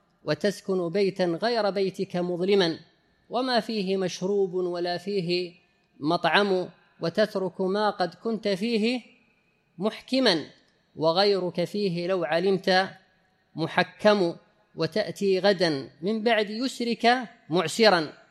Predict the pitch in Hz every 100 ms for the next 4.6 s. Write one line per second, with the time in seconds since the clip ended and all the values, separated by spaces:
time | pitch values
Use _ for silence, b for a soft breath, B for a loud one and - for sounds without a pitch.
0 | _ _ _ _ 190 269 277 226 220 -
1 | 196 185 190 196 208 196 190 185 175 190
2 | 202 190 190 185 180 175 165 151 202 190
3 | 185 156 _ _ _ _ _ - 160 175
4 | 165 202 185 180 180 180